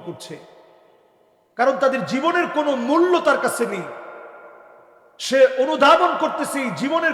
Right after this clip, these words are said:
কোনো মূল্য আমার কাছে থাকতে পারে না, আমার বাপ রেখে চলে গেছে, আমার মা আমাকে রেখে চলে গেছে।"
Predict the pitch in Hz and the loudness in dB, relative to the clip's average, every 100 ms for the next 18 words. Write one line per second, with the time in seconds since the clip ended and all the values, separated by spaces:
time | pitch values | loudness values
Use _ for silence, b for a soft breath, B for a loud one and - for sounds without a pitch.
0 | 254 285 254 233 339 349 320 277 254 262 | 0 0 0 0 2 6 6 4 -2 -4
1 | 240 269 - 233 202 202 196 185 160 226 | -4 -6 -4 -4 -2 -4 -6 -8 -2 -2
2 | 247 220 208 - 196 180 165 - 160 - | -2 -6 -8 -8 -8 -8 -10 -12 -16 -16
3 | - - - 208 240 226 302 339 311 - | -20 -20 -8 -4 -2 2 4 6 4 2
4 | 254 214 233 233 208 175 175 175 | -2 -6 -4 -4 -4 -4 -8 -10